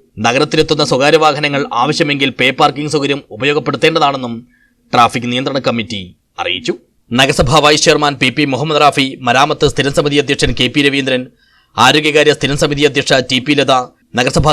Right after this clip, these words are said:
സെക്രട്ടറി കെ മനോജ് കുമാർ, അസിസ്റ്റന്റ് മോട്ടോർ വെഹിക്കിൾ ഇൻസ്പെക്ടർ സുധീഷ്, നഗരസഭാ എഞ്ചിനീയർ വി വി ഉപേന്ദ്രൻ, ജനമൈത്രി പോലീസ് ബീറ്റ് ഓഫീസർ കെ വി പ്രദീപ് കുമാർ, പി ഡബ്ല്യു ഡി റോഡ്സ് വിഭാഗം ഓവർസിയർ വിക്ടോറിയ, പി ഡബ്ല്യു ഡി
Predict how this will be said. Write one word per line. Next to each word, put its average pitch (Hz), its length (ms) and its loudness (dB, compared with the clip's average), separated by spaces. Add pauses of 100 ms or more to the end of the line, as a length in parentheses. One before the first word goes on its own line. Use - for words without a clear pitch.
സെക്രട്ടറി 139 360 0 (100)
കെ 135 80 2 (100)
മനോജ് 131 260 -2
കുമാർ, 135 240 2 (460)
അസിസ്റ്റന്റ് 147 400 -2
മോട്ടോർ 139 320 2
വെഹിക്കിൾ 131 280 0
ഇൻസ്പെക്ടർ 139 420 -2
സുധീഷ്, 131 320 -2 (580)
നഗരസഭാ 151 380 2 (100)
എഞ്ചിനീയർ 139 400 0
വി 131 140 0
വി 143 80 0 (160)
ഉപേന്ദ്രൻ, 131 360 -2 (440)
ജനമൈത്രി 147 460 0
പോലീസ് 139 300 -2
ബീറ്റ് 139 240 0
ഓഫീസർ 135 420 0
കെ 135 140 0
വി 139 60 0 (100)
പ്രദീപ് 131 320 -2
കുമാർ, 131 220 0 (360)
പി 156 160 6
ഡബ്ല്യു 165 300 6
ഡി 156 40 8 (100)
റോഡ്സ് 160 280 4
വിഭാഗം 160 340 2 (120)
ഓവർസിയർ 151 440 2
വിക്ടോറിയ, 139 460 4 (300)
പി 135 140 2
ഡബ്ല്യു 147 280 2
ഡി 139 60 0